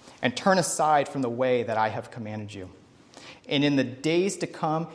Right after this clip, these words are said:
evil will befall you, because you will do what is evil in the sight of the Lord,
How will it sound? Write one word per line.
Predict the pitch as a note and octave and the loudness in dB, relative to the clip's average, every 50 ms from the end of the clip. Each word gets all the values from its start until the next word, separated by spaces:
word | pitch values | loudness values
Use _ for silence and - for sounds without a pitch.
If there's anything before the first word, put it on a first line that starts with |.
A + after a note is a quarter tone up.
| - - - | -16 -8 -4
evil | - F#3 F#3 F3 D3+ D#3 C3+ | -2 0 0 0 0 0 0
will | B2 A#2+ A2+ G#2 | 0 -2 -2 -4
befall | A2 G2+ - - A2+ G#2+ G#2+ G2+ | -6 -6 -4 -2 -2 -2 -2 -4
you, | G2+ G2 G2 G2 - - - - _ _ - - - - - - - - - - - - - - - | -6 -8 -10 -12 -16 -20 -20 -20 _ _ -20 -20 -20 -20 -20 -20 -20 -20 -20 -12 -10 -10 -10 -6 -6
because | - C3+ - E3 C#3 A#2+ A2+ A2+ | -6 0 4 4 4 4 2 -4
you | A2+ C3+ D#3 F3+ | -6 -4 -2 2
will | F3+ F#3 E3+ | 2 2 2
do | D3+ C3 D3+ D3+ C3+ B2 A2+ A2 G#2 - - - | 2 2 0 0 2 0 -2 -4 -8 -12 -16 -6
what | - C#3 B2+ | -2 -2 0
is | A2+ - - - | 0 -2 -4 -4
evil | F3 D#3 D3+ C3 B2+ B2 | -2 -2 -2 0 -2 -2
in | A#2 | -2
the | A2 G#2 | -2 -4
sight | - - B2 A2 G#2+ G#2+ | -4 -4 -4 -4 -4 -4
of | G#2 G#2+ | -6 -8
the | A#2 | -10
Lord, | G#2+ G#2+ G#2 G2+ F#2+ G2 | -8 -6 -6 -6 -8 -8